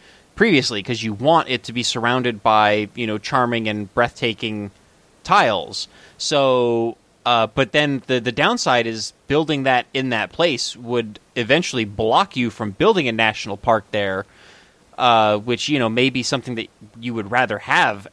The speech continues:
at that spot, especially if, like you said, you're going for the tourism victory. And I'm surprised that the, uh, you,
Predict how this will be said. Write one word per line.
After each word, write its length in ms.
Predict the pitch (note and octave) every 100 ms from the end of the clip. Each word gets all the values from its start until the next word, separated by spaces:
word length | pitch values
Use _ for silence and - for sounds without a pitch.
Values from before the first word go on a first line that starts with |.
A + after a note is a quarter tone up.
| -
at 180 | G#2+ -
that 200 | G2 -
spot, 320 | - A2+ G2
especially 400 | G2+ A#2 A2+ A2+
if, 120 | G#2
like 160 | G#2+ G2+
you 60 | G#2
said, 240 | C3 B2
you're 100 | G2+
going 260 | G2 G#2+ G2
for 140 | G2+
the 180 | F2 D#2
tourism 400 | - D3+ G#2+ G2+
victory. 420 | G2 - F#2 G2 _ _ - - _ _ _ _ _ _ _ _ _ -
And 80 | C#3+
I'm 80 | C#3
surprised 420 | D#3+ G#3 D4+ -
that 160 | D3
the, 260 | C3 A#2+ A2+ - -
uh, 80 | B2
you, 240 | A#2 B2